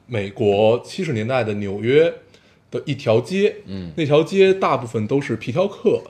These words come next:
Speaker 1: 妓女，然后酒吧、
Speaker 2: 毒贩。
Speaker 1: 毒贩，
Speaker 2: 嗯。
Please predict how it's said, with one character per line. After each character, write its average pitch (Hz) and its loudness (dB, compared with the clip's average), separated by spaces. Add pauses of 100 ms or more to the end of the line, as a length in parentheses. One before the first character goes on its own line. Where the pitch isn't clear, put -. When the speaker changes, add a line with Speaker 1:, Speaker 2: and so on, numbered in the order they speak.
(220)
Speaker 1:
妓 156 -2
女， - -4 (640)
然 101 2
后 107 0
酒 98 -4
吧、 156 0
Speaker 2:
毒 113 -6
贩。 113 -2 (380)
Speaker 1:
毒 113 -2
贩， 117 2
Speaker 2:
嗯。 85 -14